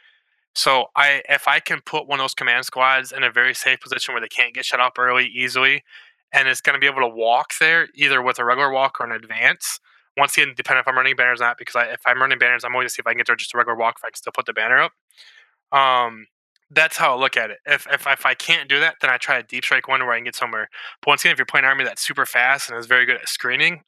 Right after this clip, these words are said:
I won't do that. It just, it's completely dependent on what I'm playing and what I'm playing on.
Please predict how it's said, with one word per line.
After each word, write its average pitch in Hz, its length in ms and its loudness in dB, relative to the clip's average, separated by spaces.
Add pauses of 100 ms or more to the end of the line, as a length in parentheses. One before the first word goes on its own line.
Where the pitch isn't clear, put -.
(100)
I 131 100 4
won't 120 320 -8
do 120 140 -8
that. 104 220 -6
It 127 80 -6
just, 139 180 -4
it's - 220 -2
completely 151 440 -2
dependent 127 440 2
on 120 180 -4
what 120 140 2
I'm 113 100 -6
playing 131 440 2
and 120 160 -12
what 117 100 -2
I'm 110 80 -6
playing 110 260 -2
on. 127 280 -2